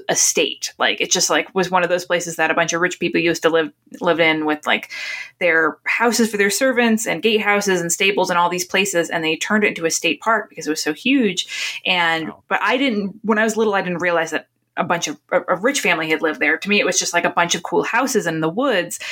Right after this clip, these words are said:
Speaker 1: And my grandfather always would tell me, instead of, you know, "Oh, well, this is, this is the real history of this place,"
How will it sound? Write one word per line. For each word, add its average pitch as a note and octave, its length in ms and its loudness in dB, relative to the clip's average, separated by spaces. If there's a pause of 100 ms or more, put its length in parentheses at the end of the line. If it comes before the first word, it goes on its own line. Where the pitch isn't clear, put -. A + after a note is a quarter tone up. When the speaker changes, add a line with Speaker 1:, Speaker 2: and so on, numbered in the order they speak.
(260)
Speaker 1:
And F3 300 0
my E3+ 80 2
grandfather G#3+ 920 0
always G3+ 540 2
would F#3 160 0
tell G#3+ 320 2
me, F3+ 320 2
instead F#3+ 480 2
of, F3 380 0
you A3 120 0
know, - 140 2
"Oh, B3+ 200 4
well, A3+ 120 2
this G#3+ 220 0
is, G3 260 0
this F3 160 -4
is F3 100 -4
the E3 80 2
real A3 200 2
history F#3 340 0
of E3+ 100 2
this D#3+ 120 -12
place," - 380 0